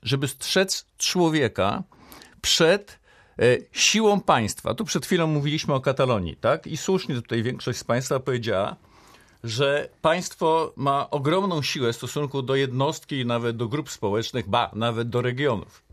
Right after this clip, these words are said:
I, e, e, e, e, z państwem jest strasznie trudno wygrać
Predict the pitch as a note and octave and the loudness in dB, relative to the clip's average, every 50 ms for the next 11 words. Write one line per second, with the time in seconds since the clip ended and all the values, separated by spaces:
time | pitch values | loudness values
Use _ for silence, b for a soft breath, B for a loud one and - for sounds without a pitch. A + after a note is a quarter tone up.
0 | B B B B B B B B2+ A2+ - - C#3 C#3+ C#3 C3+ C3+ b b b b | B B B B B B B -18 -10 -4 -2 -2 0 -2 -2 -6 b b b b
1 | b b - - A#2+ B2 C3 B2+ B2 - - - - B2+ B2+ A#2 - G#2 B2 B2 | b b 0 2 4 6 6 6 4 2 0 -2 -2 0 0 0 2 2 2 2
2 | A#2 A2+ G#2+ - - - - A2+ A2+ - - - - - - - - - - - | 2 0 -2 -4 -4 -4 -4 -2 -2 -2 -4 -6 -6 -8 -12 -16 -20 -20 -20 -20
3 | - - - - - - - F#3+ A#3+ C4+ - - A3 G3 F3+ D3 - - A3 A#3+ | -10 -6 -6 -6 -2 0 0 0 0 0 0 0 0 0 -2 -2 -4 -2 -2 -2
4 | B3 - - G#3 F#3 G#3 G3 F#3 F3 F3 E3 C#3+ C#3+ B2+ F#2+ F2+ F2+ G#2 C#3+ - | -2 -2 -2 -2 -2 0 -2 0 0 0 0 0 0 -2 0 0 0 0 0 -2
5 | - - | -6 -12